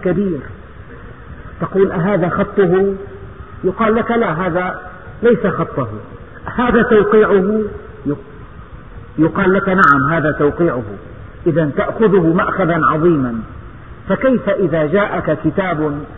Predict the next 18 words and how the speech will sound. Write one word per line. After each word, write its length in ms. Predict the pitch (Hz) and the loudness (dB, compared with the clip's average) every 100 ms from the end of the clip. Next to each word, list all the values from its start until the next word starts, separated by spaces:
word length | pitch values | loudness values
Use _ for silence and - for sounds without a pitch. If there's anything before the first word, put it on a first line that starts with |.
| - | -8
من 200 | 151 160 165 | -2 0 2
ملك 280 | 175 160 | 2 0
الملوك؟ 460 | 147 135 135 139 131 - - - - - - - - - - - - - - - - - - - - - - - - - - - - | 0 0 0 0 -2 -8 -18 -16 -16 -18 -18 -18 -18 -18 -20 -18 -18 -18 -18 -18 -18 -18 -18 -20 -20 -20 -20 -20 -20 -20 -20 -8 2
أيقاس 640 | 214 214 208 269 233 220 - | 4 4 4 2 4 2 2
كلام 380 | 196 202 185 170 | 2 2 2 0
البشر 380 | 143 185 185 | 0 0 -2
بكلام 540 | 151 139 - 151 156 143 | -2 -2 -2 0 0 0
الله 420 | 135 151 135 139 | 0 0 0 -2
رب 180 | 135 117 | -2 -2
العالمين؟ 580 | 120 127 123 127 131 127 - - - - - - - - - - - - - | -2 -2 -4 -4 -6 -10 -14 -18 -18 -18 -20 -18 -20 -20 -20 -20 -20 -6 2
إنسان 580 | 233 180 269 262 214 202 | 2 4 2 4 2 0
أحيانا 600 | - 180 190 175 156 147 151 - - - | -4 0 2 0 -2 -4 -8 -14 -12 0
يأمرك 540 | 196 220 233 247 - | 2 4 4 4 4
بأمر 680 | 202 185 233 202 196 196 196 196 - - - | 4 4 4 2 4 4 2 -6 -12 -12 0
ويتوعدك: 1120 | 175 196 190 202 202 - - 190 190 151 135 120 - - - - | 4 4 4 2 4 4 4 6 4 2 -2 -4 -12 -16 -16 -6
"وإن 280 | - 196 190 | 0 4 4
لم 160 | 196 175 | 4 2
تفعل، 500 | 220 170 175 208 | 0 2 2 4